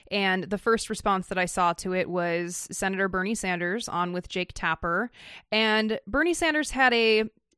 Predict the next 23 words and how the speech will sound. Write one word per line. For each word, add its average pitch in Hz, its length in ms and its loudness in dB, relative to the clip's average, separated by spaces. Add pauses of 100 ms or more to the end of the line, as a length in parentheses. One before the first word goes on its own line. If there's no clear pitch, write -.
(240)
perfect 302 440 2
response 208 500 0
to 208 100 -6
this 165 320 -2
because 196 300 -4
he 214 100 -6
really 226 260 0
gets 220 260 -2
to 208 120 -4
the 180 80 0
heart - 560 2 (380)
of 165 520 0
what 196 280 0
Joe 190 160 0
Manchin 180 460 -2
is - 180 -6
failing 175 500 -4
to - 120 -8
do 156 440 -4
for 185 80 -10
the 170 120 -6
American 160 360 -8
people. - 380 -14